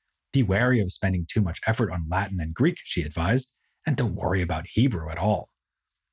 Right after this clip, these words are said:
Languages take an inordinate and too long a time for a mind as capable of matters and of the best as yours." She would later give even more radical advice to the future king, Louis the thirteenth,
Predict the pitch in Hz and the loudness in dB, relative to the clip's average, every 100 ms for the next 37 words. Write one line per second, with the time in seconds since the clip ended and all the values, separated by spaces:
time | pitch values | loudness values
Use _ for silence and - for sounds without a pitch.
0 | 107 147 175 170 175 - 165 165 165 165 | 2 4 4 2 0 0 -2 2 4 4
1 | 185 156 147 139 135 - 180 110 123 151 | 4 2 0 0 0 2 0 2 2 0
2 | 139 131 139 135 127 113 104 127 127 120 | 0 0 2 2 2 2 4 2 2 -2
3 | - 113 113 117 117 113 92 95 107 101 | -2 -2 0 2 2 0 0 0 2 0
4 | 104 - _ - 95 92 - 85 120 120 | -4 -12 _ -2 0 0 -2 0 2 0
5 | - - _ - 80 82 92 - - - | -6 -16 _ -4 -4 0 0 -2 -6 -8
6 | - _ _ _ _ _ _ _ _ _ | -10 _ _ _ _ _ _ _ _ _
7 | - - 123 95 113 117 90 95 87 113 | -4 2 2 4 2 2 2 2 2 0
8 | 101 87 104 185 107 80 80 87 82 - | 0 2 2 2 0 -2 -4 -6 -6 -4
9 | 82 - - 92 - 107 82 - 131 98 | -4 -2 -2 -2 0 -2 -2 -2 -2 0
10 | 110 95 90 82 - 82 - 123 107 | 0 0 -2 -2 -4 -4 0 0 0